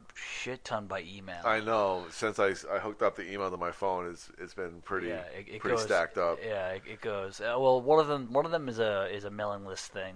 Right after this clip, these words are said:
Speaker 1: that,
Speaker 2: Yeah, I
Speaker 1: uh,
Speaker 2: know.
Speaker 1: yeah, but, but the rest of it, like, anytime you see something from, from, like, Asher Media, like, like, always, like, always cool stuff, and that's where a lot of our, our stuff comes from.
Speaker 2: Cool.
Speaker 1: Um, so let's go on to some general news.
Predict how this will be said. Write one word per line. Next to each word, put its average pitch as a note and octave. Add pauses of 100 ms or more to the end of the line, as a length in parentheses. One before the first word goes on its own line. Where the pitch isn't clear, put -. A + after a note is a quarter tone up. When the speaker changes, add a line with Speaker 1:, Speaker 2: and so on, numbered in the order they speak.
Speaker 1:
that, F#2+
Speaker 2:
Yeah, A#2+
I F2+
Speaker 1:
uh, E2+
Speaker 2:
know. D2+ (200)
Speaker 1:
yeah, F#2+
but, A2 (140)
but A#2
the A2+
rest C3
of B2+
it, A2+
like, G#2 (300)
anytime D3+
you C#3+
see C#3+
something C#3+
from, A2+
from, G2
like, G2
Asher G2+
Media, F#2
like, F2 (300)
like, F#2
always, G2+
like, G2+ (760)
always G#2
cool F#2+
stuff, - (440)
and G#2
that's G2+
where A2
a G#2
lot G#2
of G2
our, F#2+ (100)
our G2
stuff -
comes F2+
from. - (320)
Speaker 2:
Cool. E2+ (280)
Speaker 1:
Um, F2+ (400)
so G2 (360)
let's E3
go G3+
on F#3+
to E3
some E3
general C3+
news. G2